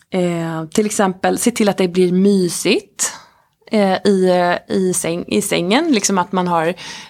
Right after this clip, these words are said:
eh, ja, men att man kanske har, om många barn är ju rädda för mörkret, att det finns en liten nattlampa, att det finns liksom en nalle eller något annat gosedjur, att man har så här, att man har en mysig sovsituation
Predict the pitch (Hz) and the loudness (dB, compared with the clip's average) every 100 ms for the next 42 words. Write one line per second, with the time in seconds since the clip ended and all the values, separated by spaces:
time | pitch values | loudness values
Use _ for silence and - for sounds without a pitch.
0 | - 214 220 - 60 330 302 214 190 190 | -6 -4 -4 -6 -4 0 2 0 0 -2
1 | 170 180 170 170 165 175 - _ _ - | 0 -2 0 0 0 -2 -10 _ _ -2
2 | 190 180 - - - 208 196 190 180 175 | 0 -2 -8 -8 0 2 2 0 -2 -2
3 | 180 175 165 160 160 - - 240 - 302 | -4 -2 -4 -6 -10 -12 -4 -2 -2 -4
4 | 208 196 175 151 - - 285 - 294 294 | 0 -2 -2 -8 -10 -4 -4 0 2 2
5 | 269 - 285 285 - - - 226 202 202 | 0 0 0 0 -6 -16 -6 -2 -2 -2
6 | 190 165 160 175 180 233 269 254 254 254 | -4 -6 -8 -10 -2 0 0 0 0 0
7 | - 220 202 196 190 190 - 226 226 - | 0 0 0 -2 -2 -6 -2 0 0 -2
8 | 226 - 226 226 226 220 214 - 196 190 | -2 0 2 2 2 0 0 0 -2 2
9 | 185 185 - 180 - - - 262 254 269 | 2 0 -2 -6 -8 -18 -6 -4 0 2
10 | 226 214 208 254 220 180 - 427 - 240 | 2 2 2 2 2 0 -4 -8 -8 -16
11 | - - 226 - - - - - - - | -12 0 0 0 -4 -8 -8 -8 -10 -10